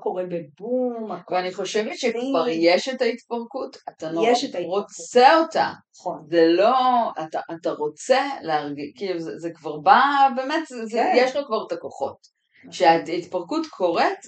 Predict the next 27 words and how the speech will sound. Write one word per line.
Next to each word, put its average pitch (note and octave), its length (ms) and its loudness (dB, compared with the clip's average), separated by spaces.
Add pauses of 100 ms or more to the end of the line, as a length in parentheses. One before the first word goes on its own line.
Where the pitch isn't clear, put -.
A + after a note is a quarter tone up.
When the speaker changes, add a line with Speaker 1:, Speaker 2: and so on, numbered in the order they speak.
(200)
Speaker 2:
זה E3+ 100 -8
כבר D#3+ 280 -6
מגיע G3+ 360 0
עם G3+ 140 -4
כוחות - 440 -4
חדשים E3 680 -4
בתוכנו, A#3+ 640 -4 (420)
שמאפשרים E3+ 800 -4
להחזיק F3 520 -8
את D#3+ 60 -10
הדבר D#3 300 -2 (180)
הזה, A#3+ 200 -4 (480)
ותמיד F3 420 -2
זה, E3+ 380 -4
זה, C#3+ 180 -10 (380)
בעיניי C3 460 -12
זה - 120 -20
תמיד A#2 260 -12
יותר B2+ 320 -12
טוב, B2 260 -10 (100)
בטח D3 340 -16
לנו D#3+ 300 -4
ובטח C3+ 460 -8
לכל D3 340 -6
מי D#3+ 180 -10
שמסביבנו, D3+ 920 -12 (100)
כי B2+ 440 -12